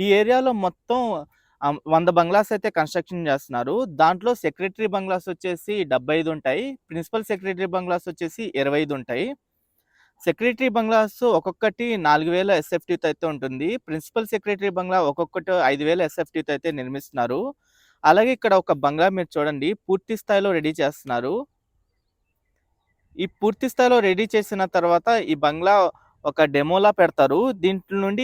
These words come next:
ఏమైనా చేంజెస్ చేయాల్సి వస్తే వేరే బంగ్లాస్కి అయితే చేంజెస్ చేస్తారు, అంటే ఒక మోడల్ లాగా అది రెడీ చేస్తారన్నమాట. ఇక్కడ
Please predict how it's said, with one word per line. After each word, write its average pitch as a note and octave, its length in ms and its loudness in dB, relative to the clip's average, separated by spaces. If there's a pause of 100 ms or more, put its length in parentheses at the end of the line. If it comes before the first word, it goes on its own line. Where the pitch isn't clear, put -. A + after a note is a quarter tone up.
ఏమైనా F#3+ 180 -2 (100)
చేంజెస్ F3+ 400 -2
చేయాల్సి F3+ 320 2
వస్తే F#3+ 200 -4 (140)
వేరే E3 260 2
బంగ్లాస్కి F3+ 460 0
అయితే F#3+ 120 -8 (120)
చేంజెస్ D3 400 -4
చేస్తారు, B2+ 440 -2 (1200)
అంటే E3+ 160 2 (100)
ఒక G3+ 100 2 (140)
మోడల్ F#3 360 4
లాగా G3 260 2
అది F3 120 -2 (280)
రెడీ D3 260 2
చేస్తారన్నమాట. A#2+ 680 -2 (3250)
ఇక్కడ G3+ 140 2